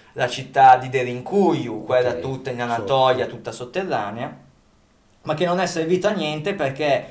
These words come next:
Speaker 1: eh, quando qualcuno si è, ha deciso, li ha sterminati tutti, il che ricorda anche la distruzione della città perduta di Ubar,
Speaker 2: Mm,
Speaker 1: nota
Speaker 2: sì.
Speaker 1: come l'Atlantide
Speaker 2: Ragione.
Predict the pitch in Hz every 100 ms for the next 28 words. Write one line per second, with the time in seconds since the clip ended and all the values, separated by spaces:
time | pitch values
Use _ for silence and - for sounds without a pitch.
0 | - _ - - 135 160 170 139 143 135
1 | 170 147 135 135 131 131 160 202 - 127
2 | 120 127 151 135 127 139 131 - 135 135
3 | 127 120 123 113 104 - 113 - 220 240
4 | 190 143 185 196 131 143 170 139 131 147
5 | 131 123 147 156 202 202 143 135 156 127
6 | 123 147 - 127 127 147 123 131 135 113
7 | 120 110 127 160 110 95 - _ _ _
8 | _ _ 123 120 147 147 139 143 139 131
9 | 131 156 139 131 123